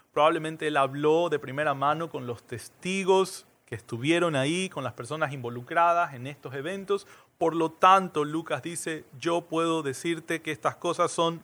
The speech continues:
ciertísimas", como dice el verso uno, "porque yo las he investigado con diligencia".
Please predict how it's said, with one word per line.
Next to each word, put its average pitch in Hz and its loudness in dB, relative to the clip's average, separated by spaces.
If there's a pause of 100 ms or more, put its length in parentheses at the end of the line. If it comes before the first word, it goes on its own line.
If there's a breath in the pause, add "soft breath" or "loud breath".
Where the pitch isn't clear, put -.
ciertísimas", 160 -4 (100)
como 117 -8
dice 135 -8
el 135 -8
verso 127 -4
uno, 113 -6 (640 soft breath)
"porque 139 -2
yo 185 6
las 175 4
he 185 4
investigado 170 2
con 165 -2
diligencia". 165 -6